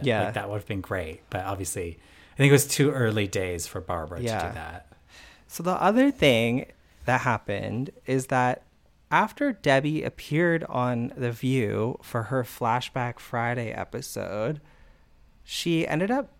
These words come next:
Speaker 1: going on the Michelle Collins Sirius radio show to promote her new skincare line. And she had mentioned, she started talking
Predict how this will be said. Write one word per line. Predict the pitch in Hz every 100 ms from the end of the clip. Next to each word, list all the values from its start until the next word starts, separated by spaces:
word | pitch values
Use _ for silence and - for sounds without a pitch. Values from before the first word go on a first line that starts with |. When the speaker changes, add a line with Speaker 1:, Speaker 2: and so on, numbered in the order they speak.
| -
Speaker 1:
going | 135 139 139
on | 135 127 127 123
the | 127
Michelle | 127 - 123 123
Collins | - 127 127 123 117 117
Sirius | - - 131 127 120 120 -
radio | 113 143 135 107
show | 110 - 107 95 95 139 - - - - _ _ _
to | - 135 131
promote | 127 127 123 117 120 -
her | - 120 113 107 110 98
new | 110 117 113
skincare | 113 - - 143 139 131 - 110 101 95 95 95
line. | 98 - 98 131 156 151 _ _ - _ _
And | 139 143 143 139 143 -
she | - 151 151
had | 147 135
mentioned, | 131 147 165 151 151
she | -
started | 143 151 180
talking | - 147 147 147 135 131